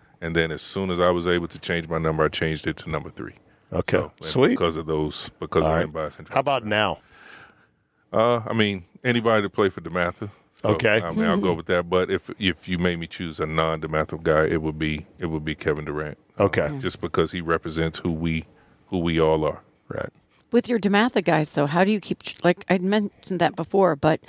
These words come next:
Speaker 3: do you look at the tournament and say, "Okay, I got this, I have all
Speaker 1: Yep.
Speaker 3: these games"? You, 'cause you imagine you're coaching, you're watching, you're just, you have a life
Speaker 1: Hey.
Speaker 3: outside of <laughs> basketball.
Speaker 1: Well, usually it's, it's at DeMatha and I'm in my office and I've got the T V on and I've got the iPad on and I've got my phone on just in
Speaker 3: Mm-hmm.
Speaker 1: case guys are playing at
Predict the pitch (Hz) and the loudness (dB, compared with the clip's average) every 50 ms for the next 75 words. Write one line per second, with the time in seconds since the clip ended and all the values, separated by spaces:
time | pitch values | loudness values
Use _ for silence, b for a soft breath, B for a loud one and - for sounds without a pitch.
0 | B B B B B B - 185 190 190 190 165 _ _ - 180 - - 160 - | B B B B B B 0 2 4 4 2 2 _ _ 0 0 2 2 0 -2
1 | - 185 - 190 202 196 196 196 202 190 151 - - 151 135 - 156 - 160 143 | -2 0 4 4 6 6 6 4 2 2 2 2 2 2 2 2 0 0 0 0
2 | 127 120 - - 147 156 - - _ - 156 143 143 - 139 147 180 180 202 202 | 0 0 0 2 2 2 2 0 _ -2 -2 0 0 0 2 2 2 4 2 0
3 | 180 - 185 185 185 160 160 165 160 - _ - B B B B B - 247 233 | 2 2 2 2 2 2 0 0 -2 -2 _ -16 B B B B B 2 2 4
4 | 262 320 339 - - - 190 214 226 240 277 320 339 294 262 240 226 220 208 208 | 4 2 0 0 0 0 2 4 4 6 4 4 4 4 4 4 6 6 6 6
5 | 202 190 180 165 b b b b - - 254 247 254 - 240 233 226 220 190 170 | 6 6 4 2 b b b b -2 2 2 2 2 2 2 2 4 4 2 2
6 | 170 190 202 220 220 - - 220 208 202 196 190 160 165 180 160 - _ - - | 2 4 4 4 4 2 0 0 2 2 2 0 0 -2 -6 -6 -6 _ -18 -20
7 | - _ - 175 233 247 208 202 226 247 254 311 302 311 311 320 311 - - 95 | -20 _ -2 2 2 4 4 4 4 2 4 2 2 2 2 2 2 2 2 2
8 | - 285 - - 226 - - - - - - 587 - - 277 - 170 139 - - | 0 -2 0 0 0 0 2 2 0 2 2 0 0 0 4 4 4 4 4 2
9 | - - - - - - - 113 113 113 120 120 127 120 127 151 185 175 147 160 | 0 0 -4 -4 -4 -2 2 4 4 4 4 2 2 2 2 2 2 2 2 2
10 | 151 151 147 143 139 - 120 117 107 - - - 120 113 101 - - 110 107 107 | 2 2 2 0 -2 -2 -2 -2 -4 -4 -8 -2 -2 -2 -2 -2 0 2 2 2
11 | 95 98 95 104 107 107 104 - - 92 92 92 92 92 92 90 90 87 92 101 | 0 -4 -4 0 2 2 2 2 0 -2 0 0 -2 -2 -2 -2 -2 0 4 4
12 | 101 95 - 98 87 - 92 87 85 87 85 85 92 87 82 - - 85 - - | 4 4 2 -2 -4 -4 -2 -2 -2 -2 0 2 2 2 2 0 -8 -8 -2 2
13 | 131 123 113 110 117 107 104 101 95 92 92 92 90 90 85 85 87 82 85 87 | 2 2 2 2 -2 -2 -2 0 0 0 0 0 -2 -2 -4 -4 -4 -4 -2 -2
14 | 87 82 80 - 76 80 90 92 90 - - 92 87 87 85 85 85 85 85 85 | -2 -2 -2 -4 -4 0 2 0 0 2 0 0 0 0 -2 -2 -4 -4 -4 -4
15 | 85 85 85 85 87 87 85 82 85 85 85 - - 92 87 87 85 82 82 82 | -4 -6 -6 -4 -2 -2 -2 0 0 -2 -2 0 0 0 0 0 -2 -8 -10 -10
16 | 82 - 87 87 82 - 180 170 170 - 95 90 85 - - 90 87 87 85 82 | -4 0 0 0 0 0 0 0 0 2 0 0 -2 -2 -4 -4 -4 -2 -4 -6
17 | 80 _ - 87 85 85 82 78 - | -10 _ -4 -2 0 0 0 -2 -4